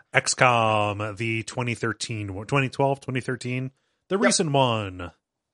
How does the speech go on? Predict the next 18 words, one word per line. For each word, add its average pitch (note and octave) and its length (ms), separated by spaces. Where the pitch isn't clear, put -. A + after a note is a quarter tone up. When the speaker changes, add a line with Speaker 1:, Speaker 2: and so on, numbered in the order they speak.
Speaker 2:
Yep, E3+ 260
with E3+ 240
the F3+ 160
expansion, C3+ 520
with, C#3 240
Speaker 1:
Yes. - 80
Speaker 2:
uh, C3 140
Enemy C3+ 300
Within. C3 340
Speaker 1:
Yeah, - 160
so B2 200
both A2 320
Enemy C3 280
Speaker 2:
Uh, B2+ 60
Speaker 1:
Unknown B2 340
and A2+ 240
Enemy G#2 320
Within. D#2 340